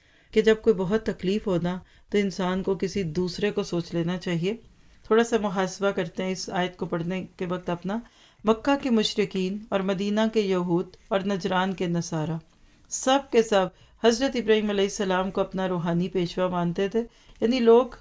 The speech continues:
अच्छे लोगों से निस्बत तो जोड़ना चाहते हैं, लेकिन उन जैसी कुर्बानियाँ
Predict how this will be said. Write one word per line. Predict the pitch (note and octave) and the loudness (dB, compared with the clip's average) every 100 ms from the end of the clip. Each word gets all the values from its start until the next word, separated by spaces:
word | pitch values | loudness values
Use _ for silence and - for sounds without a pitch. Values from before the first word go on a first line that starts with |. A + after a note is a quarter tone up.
| - | -8
अच्छे | G3 - B3+ | -6 0 4
लोगों | A#3+ G#3 A3 | 6 6 6
से | A3 | 4
निस्बत | A3+ G3+ - B3+ B3+ | 0 -2 -2 -4 -2
तो | B3 | 0
जोड़ना | G3 F#3 G3 | 2 0 -2
चाहते | G3+ F#3+ F#3 A3 | -2 -2 -2 -2
हैं, | G3 E3+ _ _ _ G#3 | -2 -4 _ _ _ 2
लेकिन | A3 A#3 | 4 4
उन | A3 A3+ | 4 6
जैसी | G#3+ G3 - | 6 4 2
कुर्बानियाँ | G#3+ G3+ F3+ F3 F3+ F#3 G3 A3 | 0 0 0 0 0 -2 -4 -6